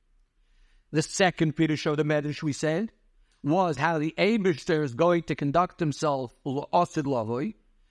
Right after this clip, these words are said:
that there is some room for Lasis with Ritzoin, Ritzoin, Yirei of Yasa, that the Eibishter could make it happen as two opposite pe-, two people want opposite things. Now, what does the Gemara say? We just said that the Gemara seems to be saying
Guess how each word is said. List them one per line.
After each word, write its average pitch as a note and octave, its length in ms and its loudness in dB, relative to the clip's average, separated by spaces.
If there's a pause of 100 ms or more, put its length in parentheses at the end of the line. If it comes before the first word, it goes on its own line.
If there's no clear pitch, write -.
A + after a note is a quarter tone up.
(140)
that - 140 -4
there G#3 120 4
is C#4+ 220 0
some F#3+ 320 0
room D#3+ 300 2
for D3+ 600 -2
Lasis D#3 500 0
with C3+ 120 -4
Ritzoin, F3 280 2
Ritzoin, E3 480 2
Yirei E3 300 2
of F#3+ 60 0
Yasa, G#3+ 600 2 (340)
that D3 100 -2
the E3+ 120 2
Eibishter A3+ 480 2
could F#3+ 180 0
make A3+ 460 0 (400)
it E3+ 120 0
happen G3 460 0
as G3 300 0
two A3+ 280 -2
opposite - 480 0
pe-, F3 240 -4
two A3+ 160 0
people G#3 440 0
want G#3+ 200 2
opposite F3+ 420 -4
things. - 520 -6 (1900)
Now, D3+ 340 2
what C3+ 180 2
does E3+ 160 2
the C#3+ 80 -4
Gemara B2 380 -2
say? F#2 180 -6
We G2 160 -4
just D3+ 240 2
said G3 180 0
that C#3+ 120 -2
the B2 80 -2
Gemara E3+ 500 0
seems D#3 320 -2
to B2 100 -4
be B2 140 0
saying A#2+ 460 -2